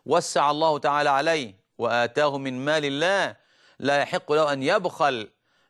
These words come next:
بحق الله الذي جعله للفقراء والمساكين، فإن الله تعالى قال: "ومن يبخل فإنما يبخل عن نفسه، ومن يبخل فإنما يبخل عن نفسه".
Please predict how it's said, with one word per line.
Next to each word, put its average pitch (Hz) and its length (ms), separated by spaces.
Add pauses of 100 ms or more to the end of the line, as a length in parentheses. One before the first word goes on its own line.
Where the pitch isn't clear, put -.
بحق 123 600
الله 160 300
الذي 139 340
جعله 165 580
للفقراء 156 1000 (280)
والمساكين، 123 880 (420)
فإن 165 300
الله 139 220
تعالى 127 240
قال: 131 240
"ومن 127 280
يبخل 175 600 (300)
فإنما 131 580
يبخل 160 640
عن 170 300
نفسه، 156 420 (100)
ومن 113 220
يبخل 175 680 (280)
فإنما 143 420
يبخل 175 400
عن 151 200
نفسه". 175 440